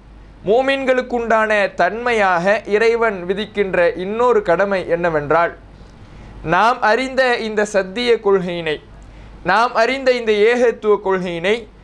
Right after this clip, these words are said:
அனைத்து மக்களுக்கும் எடுத்து சொல்லுகிற கடமையை அல்லாஹ் ஒவ்வொரு இறை நம்பிக்கையாளர்களின் மீதும் விதிக்கக்கூடியவனாக இருக்கின்றான்.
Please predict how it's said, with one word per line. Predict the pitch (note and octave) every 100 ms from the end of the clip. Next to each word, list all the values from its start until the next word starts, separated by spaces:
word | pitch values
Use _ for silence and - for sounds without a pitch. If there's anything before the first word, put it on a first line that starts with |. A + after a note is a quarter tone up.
| - - -
அனைத்து | F3+ A#3 C#4 B3+ C4+ C4 A#3
மக்களுக்கும் | G#3 G3+ C4+ C4 B3+ B3 A#3+ G3
எடுத்து | G#3+ B3+ B3+
சொல்லுகிற | - A3+ G#3+ G3+ G3+ F#3+ -
கடமையை | - F3+ G#3+ G3+ F3+ G#3 -
அல்லாஹ் | F#3 G#3+ A3+ G#3 F#3
ஒவ்வொரு | F#3+ A3+ B3+ B3+ A3 F#3+ -
இறை | F3+ A3 A#3
நம்பிக்கையாளர்களின் | A#3 G#3 G#3 G3 F#3+ F#3 E3 E3+ D#3+ D#3+
மீதும் | F3 F3+ D#3
விதிக்கக்கூடியவனாக | D#3+ F3+ - G3 F3 D#3 D3+ D3+ D#3 E3
இருக்கின்றான். | D3 C3 A#2 -